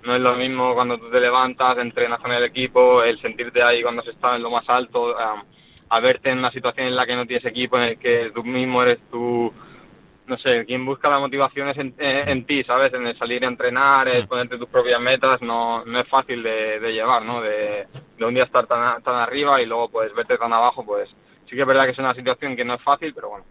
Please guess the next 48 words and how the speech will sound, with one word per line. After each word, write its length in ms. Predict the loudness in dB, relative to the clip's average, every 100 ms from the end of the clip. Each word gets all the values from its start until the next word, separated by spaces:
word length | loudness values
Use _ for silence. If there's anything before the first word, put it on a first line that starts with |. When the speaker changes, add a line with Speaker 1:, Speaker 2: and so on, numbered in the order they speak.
| -10
Speaker 1:
la 120 | -6
verdad 280 | -4 -2 -2
que 240 | -2 -4
la 140 | -2 -2
he 40 |
podido 320 | -4 -4 -2 -2
sobrellevar 560 | -4 -2 0 0 0
gracias 240 | -2 -6 -8
también 200 | -8 -6
a 60 |
mi 80 | -8
familia, 460 | -6 -4 -2 0 -2
a 20 |
mis 160 | -2
amigos 280 | -4 -2 -4 0
que, 280 | 0 0 -4 -16 -20 -20 _ -8
que 100 | -2
me 60 |
han 60 | 0
ayudado 280 | 0 0 0
mucho 420 | -2 -2 0 0
y, 180 | 0 -4
bueno, 160 | -6
al 80 | -8
final 720 | -8 -2 0 0 -2 -4 -6 -12 -16 -8
es 80 | -2
lo 120 | 0
que 80 | 2
decimos, 340 | 0 -2 -10 -12
al 80 | -8
final 260 | -6 -6 -4
siento 240 | -4 -2
que 80 | -2
soy 120 | -2
la 120 | 0
misma 260 | 0 0 0
persona 400 | -2 -6 -2 0
de, 400 | 0 0 0 -2 -6 -20 -20 -20 _
que, 340 | -4 -2 -2 0
que 120 | 0
triunfó 360 | 2 -2 0 -2
en 80 | 0
su 120 | 2
momento, 440 | 2 2 2 2
pero 180 | 2 0
bueno, 260 | 0 -6 -2
ahora 180 | 0 0
pues 400 | 0 0 0